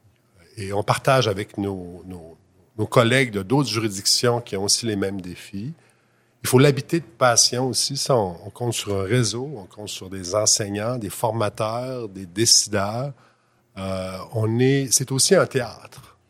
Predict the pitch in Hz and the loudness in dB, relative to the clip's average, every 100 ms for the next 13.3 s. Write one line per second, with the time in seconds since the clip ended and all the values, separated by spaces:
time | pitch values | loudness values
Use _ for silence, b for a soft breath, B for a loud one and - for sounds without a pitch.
0 | _ 117 104 117 127 120 - 120 110 127 | _ -8 -4 -2 0 0 2 2 0 -4
1 | 143 113 104 120 113 120 120 147 151 120 | -2 -2 0 -2 -2 -4 -2 -2 0 -2
2 | 107 120 127 - 110 101 - 107 107 127 | -2 -4 -6 -6 -4 -4 -2 -2 -2 -6
3 | 156 b b b b _ 95 95 98 95 | -10 b b b b _ -4 -2 -4 -6
4 | 95 98 147 143 120 127 117 95 - - | -2 4 6 6 2 2 0 0 -2 -4
5 | _ 117 120 120 - 165 - 160 165 165 | _ 2 4 4 4 0 -2 2 2 4
6 | 139 113 135 139 127 147 135 117 - 117 | 2 2 2 0 2 2 2 -2 -4 -6
7 | 117 101 160 131 107 117 104 113 120 127 | -4 -2 0 2 0 0 -2 -2 0 0
8 | 104 104 110 113 107 101 120 - 110 110 | 0 -2 -6 -8 -6 -6 -8 -8 -6 -4
9 | - 127 120 - 101 95 104 - 110 104 | -4 -4 -4 -4 -4 -4 -2 -2 0 -2
10 | 95 90 113 135 143 87 92 123 143 135 | -6 -6 -8 -6 -6 -8 -6 -2 -2 -2
11 | 135 120 135 143 104 92 104 104 107 98 | -2 0 -2 -2 -4 -6 -6 -6 -8 -8
12 | 92 117 127 151 147 151 135 123 120 117 | -4 -2 0 -2 -4 -4 -4 -4 -4 -6
13 | 110 107 120 | -6 -4 -6